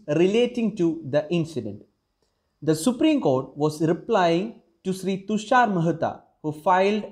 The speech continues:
an affidavit in the matter of the Jamaat petitions, which sought a direction from the court to the Information and Broadcasting Ministry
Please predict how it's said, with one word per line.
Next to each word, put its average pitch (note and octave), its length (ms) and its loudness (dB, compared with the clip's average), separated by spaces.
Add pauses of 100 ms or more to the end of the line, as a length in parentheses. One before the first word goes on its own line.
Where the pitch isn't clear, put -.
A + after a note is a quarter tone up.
an E3 160 -4
affidavit F3+ 600 -2 (180)
in F#3 120 -2
the G3+ 80 2
matter F3 680 0
of C3+ 160 -4
the C3+ 80 -2
Jamaat E3 540 0
petitions, D3 720 -2 (340)
which D#3+ 260 -4
sought G3+ 500 0 (180)
a D3+ 100 2
direction A3+ 640 2
from F#3+ 200 -2
the E3+ 80 -2
court C#3 420 -2 (360)
to D3 80 0
the E3 160 2
Information G#3 840 0
and C#3+ 220 -4
Broadcasting G3 720 2
Ministry F#3 540 -4